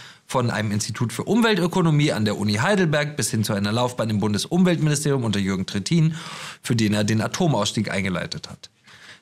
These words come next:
Zweitausendzwölf verließ er die Politik und ging zur sogenannten Agora Energiewende. Energiewende, wie schön! Stahlwerke mit Wind betreiben, was für eine fabelhafte Idee.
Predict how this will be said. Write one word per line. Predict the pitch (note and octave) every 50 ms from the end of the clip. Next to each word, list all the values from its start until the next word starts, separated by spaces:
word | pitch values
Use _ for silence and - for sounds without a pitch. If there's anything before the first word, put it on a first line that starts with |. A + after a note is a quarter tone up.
| _ -
Zweitausendzwölf | - C3 C#3+ D3 F3 F3+ F3 G#3 F3 - - A#2+ A#2 A#2 A#2 -
verließ | D3 B2+ B2 A#2+ -
er | A#2+
die | A#2 G#2+
Politik | - - G2+ G2+ F#2+ - B2 C3 -
und | A2 A#2+ A2+
ging | G#2+ A2 A#2 A#2
zur | A2 - A#2+
sogenannten | G#2 A2+ D3 F3 G#3+ G3 C#3 G#2 G#2+ A2+ A2+ A#2 - - -
Agora | A#2+ B2+ B2+ A2+ - - C4+ D#4 D#4 C#4+ A3 G3+ C#3 C#3 - - -
Energiewende. | A#3 B3+ A#3 E3+ C#3 C3+ D3 D#3 - D#4 D#4 D4 A#3+ F#3+ F#3 E3 D3+ D3 E3+
Energiewende, | - - F4 F4+ D4+ C4 B3 B3+ F4+ F#4 E4 B3+ A3+ A3+ A3 G#3 A#3+
wie | E4 E4 D4+
schön! | - - - D#4+ F4+ F4+ D#4 B3+ F#3+ D#3 C3+ B2 - - - - - - - -
Stahlwerke | - - A3 A#3+ C#4+ B3 F#3+ F3 E3+ E3 F#3+
mit | E3+ F3 E3 F#3
Wind | D4 E4 D#4 A3 -
betreiben, | D3+ - - C3+ G#2+ G#2 G#2+ A2
was | D#3+ F3+ - -
für | C3+
eine | A#2+ A#2 G#2+
fabelhafte | - - G#3 A#3 C4 G#3 D3 A#2+ A2 - - C3
Idee. | D3 D3 D#3+ F#3 C3+ - - -